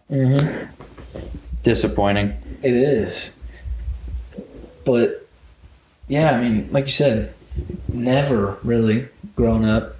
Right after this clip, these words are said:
Speaker 1: any, anytime seeing Ohio State be bad.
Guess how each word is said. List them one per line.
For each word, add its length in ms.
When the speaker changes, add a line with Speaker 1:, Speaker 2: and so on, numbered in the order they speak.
Speaker 1:
any, 400
anytime 540
seeing 320
Ohio 280
State 440
be 180
bad. 680